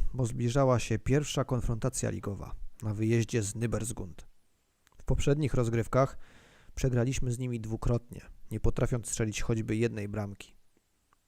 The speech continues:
Media w zapowiedziach nie dawały nam większych szans na lepszy występ tym razem.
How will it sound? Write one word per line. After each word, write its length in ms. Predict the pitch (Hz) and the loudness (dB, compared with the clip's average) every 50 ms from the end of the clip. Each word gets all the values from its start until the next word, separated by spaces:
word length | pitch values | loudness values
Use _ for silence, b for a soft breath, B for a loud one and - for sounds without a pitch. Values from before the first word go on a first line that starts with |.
| _ - | _ -2
Media 300 | 135 151 180 175 180 165 | 0 2 2 4 2 2
w 40 | 143 | 2
zapowiedziach 600 | 147 131 - 131 120 139 139 135 143 127 - - | 0 0 0 0 0 2 2 2 2 0 0 -2
nie 140 | 143 143 123 | -2 0 2
dawały 400 | 123 120 113 120 113 110 107 101 | 2 2 4 4 4 2 2 0
nam 180 | 101 101 101 | -2 -4 -4
większych 360 | 104 101 101 - - - 117 | -6 -6 -6 -6 -6 -6 -6
szans 340 | - - 113 104 101 - - | -4 -4 -4 -4 -4 -6 -6
na 220 | 107 107 107 110 110 | -6 -6 -4 -2 0
lepszy 340 | 110 107 104 - - 113 | 0 0 0 0 -2 -2
występ 340 | 104 107 107 - - 98 - | -2 -2 -4 -4 -4 -6 -6
tym 160 | - - 104 | -6 -6 -6
razem. 280 | 107 90 101 - - | -6 -6 -8 -10 -10